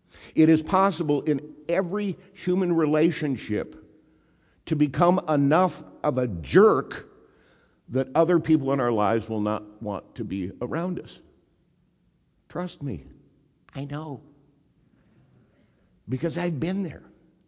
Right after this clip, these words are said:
I've been enough of a jerk that people who genuinely love me and wanted to have a relationship with me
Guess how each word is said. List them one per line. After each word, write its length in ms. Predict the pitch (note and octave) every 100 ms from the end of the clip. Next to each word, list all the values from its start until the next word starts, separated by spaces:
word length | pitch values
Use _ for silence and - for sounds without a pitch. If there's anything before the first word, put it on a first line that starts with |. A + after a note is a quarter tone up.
| _ _ _ _ _ _ _ _ _ -
I've 120 | B2+
been 140 | D3+ D#3+
enough 320 | D3 C#3 C#3
of 140 | C3
a 60 | C3
jerk 460 | A#2+ D#3 E3 -
that 200 | - B2+
people 280 | D3+ F#3 G3+
who 160 | E3+ D#3+
genuinely 580 | A#2 C#3+ F3+ E3+ C#3 B2
love 320 | G2 A#2 C#3+
me 160 | F3 -
and 280 | C3 G#2 F#2+
wanted 420 | F#2 B2+ F#3+ F3+
to 140 | E3+
have 160 | F#3 E3+
a 60 |
relationship 760 | F3 D3+ D#3 D#3+ E3 D#3 D#3 D3+
with 160 | E3
me 200 | D3+ F3